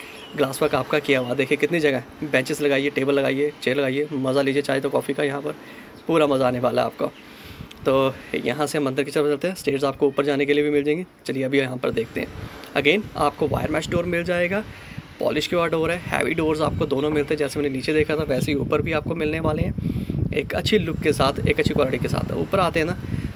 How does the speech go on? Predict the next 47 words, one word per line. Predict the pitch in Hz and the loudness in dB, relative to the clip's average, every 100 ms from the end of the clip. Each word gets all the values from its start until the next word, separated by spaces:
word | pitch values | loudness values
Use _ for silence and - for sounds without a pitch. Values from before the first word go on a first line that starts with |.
| - | -2
तो | 156 | -2
यहाँ | 139 151 170 | 0 -4 -2
पर | 180 | 0
ये | |
जगह | 160 139 143 | 0 -2 -2
हमारे | 156 151 147 | 0 -2 -2
पास | 156 | -2
काफ़ी | - 139 160 | -2 -2 -2
अच्छी | 143 - | -2 -2
खासी | - 147 | -2 0
हमें | 143 | 0
नज़र | 131 131 | 0 0
आती | 127 123 - | -2 -2 -6
है। | |
एक | 147 | -4
तरफ | - - | -6 -6
टीवी | - 147 | -6 -2
पैनल | 151 143 143 | 0 0 0
आपका | 135 - | -2 -2
लगा | - 147 | -2 0
हुआ | 151 | 0
है, | 143 | 0
काफ़ी | 165 - 175 | 0 0 -2
लंबी | 135 147 151 | 0 -2 0
चौड़ी | 143 139 | 0 2
जगह | 135 | 2
आपको | 139 - 147 | 0 0 0
मिल | 135 | 0
जाएगी, | 135 131 147 | 0 -2 -2
बड़ी | 139 135 | -2 -2
सी | 131 | -2
ceiling | 139 151 147 175 | -2 0 2 0
आपको | 151 - | -4 -2
यहाँ | 147 - | -4 -2
मिल | 139 | -2
जाती | 139 - - | -4 -4 -2
है, | 151 - - - - - - | -4 -4 -10 -14 -16 -16 -14
Space | - 135 139 | -2 2 2
आपकी | 143 - | 2 0
अच्छी | 147 - | 0 0
manage | 147 127 135 135 | -2 0 0 0
यहाँ | 135 | -2
पर | 135 147 | -2 -2
की | 131 | -2
गई | 127 123 | -4 -2
है। | 131 - - - - - - - - - - - | -4 -4 -14 -20 -20 -18 -16 -16 -16 -20 -20 -2
तो | 156 143 - | 0 2 0